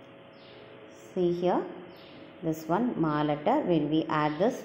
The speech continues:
two slanting line at the top means my. This one, na letter. Now, na. My,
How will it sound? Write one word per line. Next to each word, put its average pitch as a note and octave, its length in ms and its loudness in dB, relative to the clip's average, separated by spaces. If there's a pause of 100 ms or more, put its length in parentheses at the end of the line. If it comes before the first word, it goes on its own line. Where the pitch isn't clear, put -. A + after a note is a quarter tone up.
two G#3 160 0
slanting D#3+ 420 2
line E3+ 160 4
at D#3+ 140 2
the D3 80 -6
top D3+ 300 0
means C4+ 280 0
my. D#3+ 300 4 (920)
This D#3 200 -6
one, F3 200 4
na D#3 200 4
letter. E3 380 4 (140)
Now, G3+ 280 4 (160)
na. F3+ 540 4 (640)
My, F#3+ 360 6